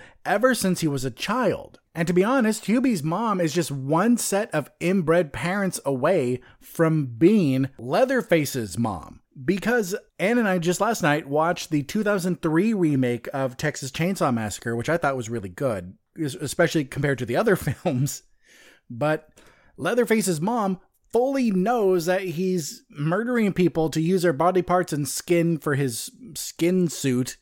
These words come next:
in a very Buffalo Bill kind of thing. But she knows this and just like, "Oh, everyone picked on, picked on my boy, and he did nothing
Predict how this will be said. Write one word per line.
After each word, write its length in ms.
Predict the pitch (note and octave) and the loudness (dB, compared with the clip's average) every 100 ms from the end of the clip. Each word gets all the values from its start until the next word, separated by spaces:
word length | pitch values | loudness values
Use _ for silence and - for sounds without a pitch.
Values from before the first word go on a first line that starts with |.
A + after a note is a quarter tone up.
| - | -10
in 120 | D3 | -4
a 40 | D3 | 0
very 220 | G#3+ G3+ | 2 2
Buffalo 440 | A#2 F#3 F#3 F3+ | 2 0 4 4
Bill 460 | C#3+ A#2 C#3+ D#3+ D3 | 2 0 2 2 0
kind 320 | - D3+ C3+ | 0 0 0
of 100 | C3+ | -2
thing. 400 | - A2+ G2+ G#2 _ _ _ _ | -2 -2 -2 -8 _ _ _ _
But 380 | A#2+ D3+ F3 F3 _ | -6 0 0 -2 _
she 320 | - - G#3 G3+ | -18 -6 0 2
knows 360 | F#3 C4+ C#4 | 4 2 4
this 200 | F#3 D#3 | 2 2
and 80 | E3 | 2
just 160 | E3+ F3+ | 2 0
like, 120 | F3 | -4
"Oh, 260 | C4 C4 E3+ | 2 2 2
everyone 400 | G#3 B3 B3+ F#3 | 0 2 4 2
picked 340 | - A#3 A#3 A3+ - | 2 0 0 -4 -6
on, 380 | E3 E3 D#3+ D#3 _ _ | -2 0 -2 -6 _ _
picked 240 | - A#3 | -2 0
on 140 | G3 F#3 | 0 0
my 140 | F3+ | 0
boy, 460 | D3 E3+ E3 D3+ B2+ _ _ _ _ | 2 4 4 4 0 _ _ _ _
and 280 | F3 F3+ E3+ | 0 2 0
he 220 | E3 A3 | -2 -2
did 180 | G#3 F#3 | 4 4
nothing 440 | F#3+ A#3+ G3+ F3 | 4 0 0 0